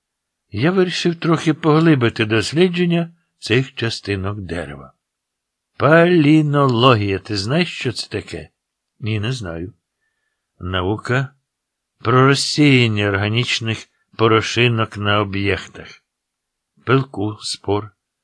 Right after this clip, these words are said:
Ця дисципліна дає змогу визначити місця, у яких перебував певний об'єкт. Досліджуваний зразок кладуть на липучу стрілку і в такий спосіб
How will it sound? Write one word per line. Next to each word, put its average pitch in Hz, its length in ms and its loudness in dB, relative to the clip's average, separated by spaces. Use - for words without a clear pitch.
Ця 113 280 0
дисципліна 104 960 -4
дає 107 320 0
змогу 107 400 -2
визначити 107 680 -2
місця, 123 500 -4
у 110 100 0
яких 123 460 2
перебував 123 680 2
певний 110 600 -2
об'єкт. 98 600 -6
Досліджуваний 107 840 0
зразок 110 640 0
кладуть 110 520 0
на 107 100 0
липучу 120 500 0
стрілку 104 760 -2
і 101 140 -4
в 98 80 -8
такий 104 400 -4
спосіб 123 680 -4